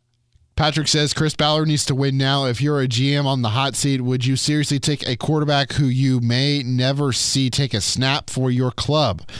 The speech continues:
How likely is it that they draft the best defensive player available or trade this pick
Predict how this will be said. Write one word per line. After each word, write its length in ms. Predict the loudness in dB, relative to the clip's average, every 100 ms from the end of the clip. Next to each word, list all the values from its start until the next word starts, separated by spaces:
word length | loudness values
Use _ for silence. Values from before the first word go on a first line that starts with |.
| -14 -18 -4
How 140 | 0 2
likely 420 | 0 0 0 0
is 120 | 0
it 100 | -2
that 120 | 0
they 120 | -2
draft 340 | 0 0 0 -2
the 80 | -2
best 300 | 0 -2 -4
defensive 420 | -2 -4 -4 -4
player 260 | -2 -2
available 640 | -2 -2 0 0 0 0 -2
or 160 | -2 -4
trade 380 | -2 0 0 0
this 180 | -2 -2
pick 360 | -2 -2 -4